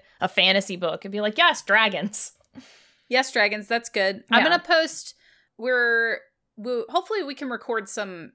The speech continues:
Speaker 2: Patreon exclusive episodes. I've been trying to put up some content on Patreon. I'll probably put up some more of that story I've been writing on Patreon this week. If you're, if everybody's cool with it, if you
Speaker 1: Yeah.
Speaker 2: want to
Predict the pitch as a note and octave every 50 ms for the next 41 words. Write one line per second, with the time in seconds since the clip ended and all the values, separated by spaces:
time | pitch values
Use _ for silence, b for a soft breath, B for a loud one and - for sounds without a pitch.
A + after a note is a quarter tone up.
0 | _ - A#3+ A3+ G#3 - - A3 G#3 F3+ E3+ - - - G#3+ G#3 G3+ - F#3 F3+
1 | F3 F3+ - F3 - - F3 E3 D#3 D#3 E3+ G3+ F#3+ F#3+ A3 A3+ A3 - C#4 C4+
2 | C4+ C4 B3+ - C4 A3+ - - - - G3+ F#3+ - - G3+ F#3 F#3 F#3 - G3+
3 | F3 E3+ E3+ - - G3 F#3 - - F3+ E3+ E3 E3 E3 E3 - F#3 F#3 - B3
4 | B3 C4+ D#4 D#4+ E4 D4+ - - C#4+ A#3+ B3 A3+ A3 - - A#3+ A3 G#3 G3+ G3+
5 | G3+ G3+ G3 F#3+ - - F#3 F#3+ F3+ F3+ F#3 F3+ E3 D3 - - _ _ _ _
6 | _ _ _ _ - - - A3 G#3+ A3 A#3 B3 B3+ C4 B3 A#3+ C#4 C4 C4+ C4
7 | C4 C4 C#4+ D4+ D#4 D#4+ D4 - G#3+ G3+ - A3+ G#3+ G#3+ - - B3 A#3+ A#3 A#3
8 | A#3 A#3+ A#3+ A#3+ A#3 - C4 B3 - - B3+ C4+ C#4+ - - - - _ _ _
9 | _ _ _ - - G3 - G#3 G3+ G#3 G#3 _ A3+ - G3+ G3 - _ _ -
10 | - F#3+ G3+ G3+ G#3+ G3+ G3 G3 - _ B3 A3+ A3+ A3+ - C4 C4 C4+ - -
11 | - G3+ - A#3+ C#4 C#4+ A3 - F#3 F#3+ - - - G3+ G3 F#3+ F#3 F#3 F#3